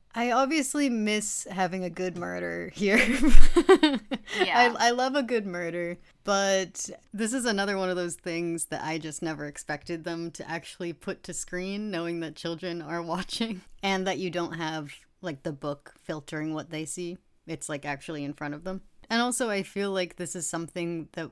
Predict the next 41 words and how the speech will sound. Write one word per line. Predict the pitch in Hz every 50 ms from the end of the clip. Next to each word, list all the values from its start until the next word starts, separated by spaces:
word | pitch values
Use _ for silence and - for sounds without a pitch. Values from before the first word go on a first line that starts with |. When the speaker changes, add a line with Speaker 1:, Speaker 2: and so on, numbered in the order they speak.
| - _
Speaker 1:
we | 160 165 165 156 156 156 156 151 - - _ _ -
had | - - 170 156 151 139 -
to | 170 151
sacrifice | - - 131 147 - - 180 - - 196 190 202 202 - - - - - _ _ _ _ _ _ _ _ -
in | 214
order | 196 180 180 175
to | 175 - 160
have | 131 - 156 160 175 170 170 175 170 _ -
the | - 196
Medusa | 196 196 190 170 190 190 - 202 147
episode | 160 160 185 156 180 180 165
that | 165 143
we | 156 156
got, | 147 - 151 156 180 202 196 - -
and | 180 175 165
for | - - 160 147
Percy | - - 147 151 151 - 165 160 156 156 156 156 156 156 151 156
learning | 165 160 160 160 165 170
the | 156
mitts | 156 160 160 -
from | - 165 156
his | 156 143
mom, | 156 151 151 156 160 165 170 156
and | 139 151 147 147 143 143
to | - - - 165
have | 147 151 151 147 139 -
the | - 151 147 147 147 -
ambiguity | 147 156 147 151 151 151 156 160 160 165
there | 156 165 165 165 165
and | 160 156 147
the | 151 151 151
direction | 147 151 - - 151 147 147 - - - 165 160 160
that | 160 156
we | 151 156
took | 147 - - 156 - - -
the | 170
Sally | - - 151 151 151 151 156 156 156
and | 156 156 156
Medusa | 156 147 - 156 156 147 - 160 156 143
parallels | - - 160 165 180 190 208 214 220 240 226 - - -
that | 170 165 156